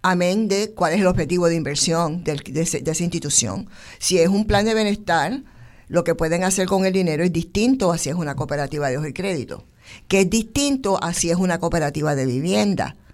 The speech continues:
O sea, usted tiene que conocer las reglas. Pues eso es un trabajo académico y de investigación. Y uno tiene que tener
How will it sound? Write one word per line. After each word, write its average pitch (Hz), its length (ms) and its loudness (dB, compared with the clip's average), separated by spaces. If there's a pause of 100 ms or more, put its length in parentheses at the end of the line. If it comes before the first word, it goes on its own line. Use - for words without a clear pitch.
(100)
O - 40 -20
sea, - 160 -2
usted - 160 -4
tiene 160 220 -6
que 214 120 -2
conocer 202 380 2
las 143 160 -2
reglas. 151 180 -4
Pues 240 160 6
eso 427 160 8
es 339 80 2
un 294 200 -2
trabajo 214 760 6 (800)
académico 185 960 2 (160)
y 185 80 4
de 165 80 -2
investigación. 202 880 -2 (1200)
Y 208 120 6
uno 214 100 6
tiene 247 200 2
que 269 140 0
tener 220 480 2